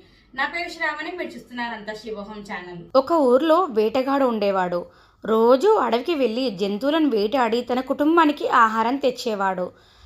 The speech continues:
Speaker 2: కానీ ఒకరోజు అంతా తిరిగినా ఒక్క జంతువు కూడా దొరకలేదు. భోజనం లేకుండా ఇంటికి వెళ్తే భార్య బిడ్డలు ఆకలితో బాధపడతారని,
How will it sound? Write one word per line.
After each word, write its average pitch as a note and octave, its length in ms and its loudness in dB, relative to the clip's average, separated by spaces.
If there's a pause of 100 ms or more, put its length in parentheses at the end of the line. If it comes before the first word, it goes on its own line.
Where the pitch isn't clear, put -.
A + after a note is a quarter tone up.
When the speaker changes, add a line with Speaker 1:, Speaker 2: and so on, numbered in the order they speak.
(180)
Speaker 2:
కానీ B3 360 4
ఒకరోజు C4+ 640 2
అంతా G#3+ 360 0
తిరిగినా A#3 520 -2
ఒక్క G#3 180 -4
జంతువు A3+ 480 -2
కూడా C#4+ 200 4
దొరకలేదు. A3 720 0 (500)
భోజనం C#4 500 6
లేకుండా D4+ 460 2
ఇంటికి A#3 360 -4
వెళ్తే B3+ 400 2
భార్య G#3 400 2
బిడ్డలు B3+ 360 2
ఆకలితో A3 560 2
బాధపడతారని, G#3+ 1000 -2